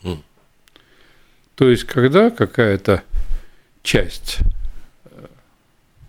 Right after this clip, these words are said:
Speaker 2: страны, государства, на-, населенная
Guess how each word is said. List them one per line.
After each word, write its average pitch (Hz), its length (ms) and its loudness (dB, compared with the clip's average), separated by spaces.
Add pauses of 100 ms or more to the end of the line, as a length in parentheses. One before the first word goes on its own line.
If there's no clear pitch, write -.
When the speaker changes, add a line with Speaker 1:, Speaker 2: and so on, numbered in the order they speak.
Speaker 2:
страны, 127 500 4
государства, 139 680 0
на-, 107 260 6
населенная 113 1080 4